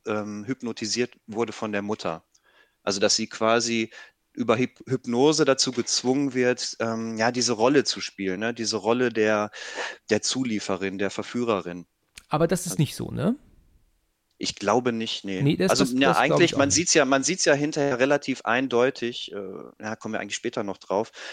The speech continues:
Speaker 1: wo sie das, diese Szene ist, wo sie diese, äh, dieses Milchglas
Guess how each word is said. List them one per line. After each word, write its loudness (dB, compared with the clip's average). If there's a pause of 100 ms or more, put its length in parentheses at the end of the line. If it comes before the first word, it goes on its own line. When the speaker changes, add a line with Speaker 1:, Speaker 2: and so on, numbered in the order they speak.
(160)
Speaker 1:
wo -2
sie -4
das, 0
diese -2
Szene 2
ist, -2
wo -4
sie -2
diese, 0
äh, -6
dieses -4
Milchglas 0